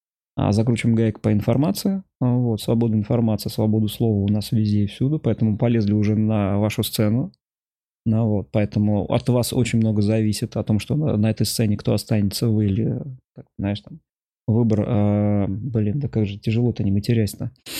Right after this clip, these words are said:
Ну вот, ну ты понял, да, либо, а, выбор либо клоуном у этих людей, либо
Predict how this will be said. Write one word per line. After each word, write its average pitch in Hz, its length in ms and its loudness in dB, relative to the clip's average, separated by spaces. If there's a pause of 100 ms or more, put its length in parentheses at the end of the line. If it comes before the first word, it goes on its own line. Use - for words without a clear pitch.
(440)
Ну 117 240 4
вот, 107 160 2
ну 120 80 2
ты 127 120 0
понял, 110 360 2
да, 120 180 2
либо, 117 440 2 (140)
а, 107 500 0 (180)
выбор 120 760 -2
либо 127 260 2
клоуном 127 480 0
у 127 120 0
этих - 280 -2
людей, 165 400 2
либо 131 300 2